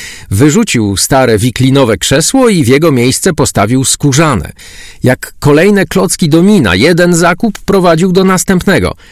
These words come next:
Postępowanie Diderota nie jest czymś niezwyczajnym. Tak naprawdę skłonność do kupowania czegoś na fali poprzedniego zakupu jest nazywana efektem Diderota. Teoria tego zjawiska mówi, że wejście w posiadanie czegoś nowego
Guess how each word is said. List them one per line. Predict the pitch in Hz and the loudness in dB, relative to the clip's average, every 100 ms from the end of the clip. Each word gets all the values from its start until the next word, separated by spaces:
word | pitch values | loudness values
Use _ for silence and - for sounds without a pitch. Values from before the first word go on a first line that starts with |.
| - - _ _ - - - | -20 -20 _ _ -20 -16 -4
Postępowanie | 131 - 135 151 127 175 185 | -4 -2 -2 -2 -2 -2 -2
Diderota | 131 139 127 143 160 135 | -2 -2 -2 -2 -4 -2
nie | 165 233 | -2 -2
jest | 165 - - | -2 -4 -8
czymś | - 90 87 - | -4 -2 -2 -2
niezwyczajnym. | 101 110 92 107 120 85 71 - - - - - _ - | -2 -2 -4 -4 -2 -4 -6 -14 -18 -20 -20 -20 _ -8
Tak | 95 - | -6 -4
naprawdę | 92 - 143 147 107 - | -6 -4 -4 -4 -4 -6
skłonność | - 151 226 180 123 - | -4 -2 -2 -2 -4 -4
do | 104 | -4
kupowania | - 131 110 107 151 135 90 | -4 -4 -2 -2 -2 -4 -4
czegoś | 151 135 82 - | -4 -2 -4 -4
na | 95 | -6
fali | - 151 143 95 | -4 -4 -4 -4
poprzedniego | 98 - 90 135 147 107 | -6 -4 -4 -2 -2 -2
zakupu | 95 - 202 175 | -4 -6 -6 -2
jest | 123 202 - | -2 -4 -4
nazywana | 156 127 127 127 151 135 127 _ - | -4 -2 -2 -2 0 -2 -2 _ -10
efektem | 135 123 208 196 - 80 80 | -6 -2 -2 -4 -4 -4 -4
Diderota. | 92 90 82 71 - - - _ _ - - - - - - | -4 -2 -4 -6 -14 -18 -20 _ _ -20 -20 -18 -18 -14 -2
Teoria | 143 247 294 247 | 0 2 2 0
tego | 190 190 143 | 0 0 0
zjawiska | 135 135 185 143 | 0 0 -2 -2
mówi, | 104 95 101 156 | 0 0 -2 -2
że | 117 107 | 0 -2
wejście | 85 175 220 - 156 | 0 -2 -2 -2 -4
w | - | -4
posiadanie | 101 104 95 156 151 107 | -6 -4 -2 -2 -2 -2
czegoś | 156 95 85 | -4 -4 -4
nowego | 87 82 78 - - | -4 -4 -4 -4 -6